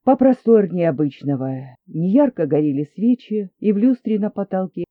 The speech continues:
и в настенных бра. Этот зал, такой всегда праздничный и нарядный, казался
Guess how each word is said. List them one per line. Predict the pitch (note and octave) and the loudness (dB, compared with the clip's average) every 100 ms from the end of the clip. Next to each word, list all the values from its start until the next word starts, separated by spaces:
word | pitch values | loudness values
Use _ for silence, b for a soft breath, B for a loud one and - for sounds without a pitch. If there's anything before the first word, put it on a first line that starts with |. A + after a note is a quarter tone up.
| - | -8
и | G3 | -4
в | |
настенных | E3 F3+ _ B3 F#3 C3+ C3 | -4 -6 _ -2 0 -2 -4
бра. | D#3 F3+ F#3 - | -4 -4 -6 -2
Этот | A#3 B3 A3+ F3+ | -2 0 -2 -4
зал, | F#3 A#3+ A3+ E3+ C#3 - | -4 0 0 -2 -8 -2
такой | G#3+ C#4 C#4 | 0 2 2
всегда | B3+ A#3+ B3 | 2 0 0
праздничный | - A#3 B3 B3 F#3 G#3+ - G3+ | 0 2 4 4 0 -6 -4 -2
и | G#3 | -2
нарядный, | F#3+ G#3 B3+ A3+ F#3 E3+ D#3+ | 0 2 2 0 -2 -6 -8
казался | D#3+ D3+ F#3 F3+ - E3+ F3+ | -6 -4 -2 -2 -4 -8 -8